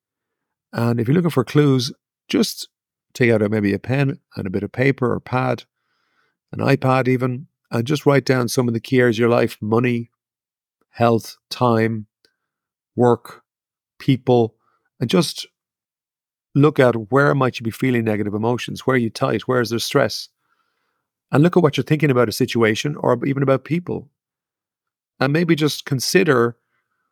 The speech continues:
"Maybe I'm just thinking too tightly here." And maybe just experiment, like, experiment with loosening your thinking, what you're seeing, maybe challenging whether it's true,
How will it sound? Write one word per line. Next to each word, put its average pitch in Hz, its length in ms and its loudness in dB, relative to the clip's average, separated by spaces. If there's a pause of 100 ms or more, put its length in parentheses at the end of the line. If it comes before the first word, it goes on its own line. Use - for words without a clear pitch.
(360)
"Maybe 175 600 2
I'm 147 140 2
just 131 240 -6
thinking 143 380 0
too 123 260 0
tightly - 640 -2
here." 87 360 0 (760)
And 123 160 -4
maybe 151 240 0
just 139 200 0
experiment, 151 960 0
like, 143 160 -2
experiment 190 500 -2
with 123 180 0
loosening 135 520 2
your 113 100 2
thinking, 110 560 -4 (540)
what 117 200 -2
you're 113 140 0 (340)
seeing, 127 640 -2 (720)
maybe 123 160 0
challenging 123 640 0
whether 117 240 0
it's - 200 -6
true, 127 680 0